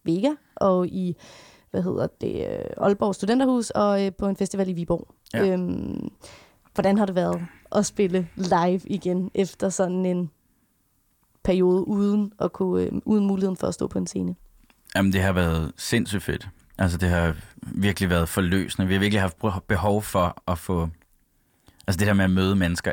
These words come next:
Speaker 2: efter at man har udgivet en plade, og ligesom se dem i øjnene og
Speaker 1: Ja.
Speaker 2: sige, "Hvad, har I lyttet til den?" Ja, okay, det har de. Der er faktisk folk, der har lyttet til det. Der er folk, der har en oplevelse med det. Og det kan man jo ikke se i de her livestreams. Der, måske, jo, man kan se det med nogle kommentarer,
Speaker 1: Ja.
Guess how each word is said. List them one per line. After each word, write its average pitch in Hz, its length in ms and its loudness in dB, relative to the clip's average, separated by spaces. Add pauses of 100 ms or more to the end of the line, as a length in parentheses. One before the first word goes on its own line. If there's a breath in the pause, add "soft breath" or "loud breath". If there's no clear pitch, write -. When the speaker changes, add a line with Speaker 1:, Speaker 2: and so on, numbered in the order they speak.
Speaker 2:
efter 92 300 -2
at 82 60 0
man 80 180 -2
har 85 300 -2
udgivet 90 360 -2
en 78 100 -4
plade, 80 340 -4 (180)
og 80 280 0
ligesom 85 340 -2
se - 220 -2
dem 95 100 2
i 95 60 2
øjnene 92 240 0
og 95 40 -4 (100)
Speaker 1:
Ja. 196 80 2
Speaker 2:
sige, - 140 -4
"Hvad, 104 200 2
har 92 100 0
I 98 60 -2
lyttet 113 280 -2
til 107 160 0
den?" 107 80 0
Ja, 101 140 2
okay, 104 180 0
det 98 80 -2
har 110 220 -2
de. - 120 -6
Der 98 120 -4
er 98 100 0
faktisk 87 280 -4
folk, - 320 -4
der - 60 -4
har 85 80 0
lyttet 90 260 -2
til 101 160 -4
det. 98 80 -6
Der 95 80 -2
er 92 60 -2
folk, 95 260 -2
der - 60 -2
har 92 80 0
en 95 80 -2
oplevelse - 460 -4
med - 160 -2
det. - 80 -4 (1200 loud breath)
Og 87 120 0
det 110 80 2
kan 117 120 2
man 101 120 4
jo 95 80 4
ikke 95 160 0
se 92 80 2
i 87 40 2
de 80 100 -2
her 85 80 2
livestreams. - 520 -2
Der, 95 180 2 (180)
måske, 62 400 -2
jo, 67 100 0
man 85 140 -2
kan 90 80 0
se 120 140 2
det 117 80 4
med 117 100 4
nogle 98 180 0
kommentarer, 87 540 0
Speaker 1:
Ja. 87 60 -6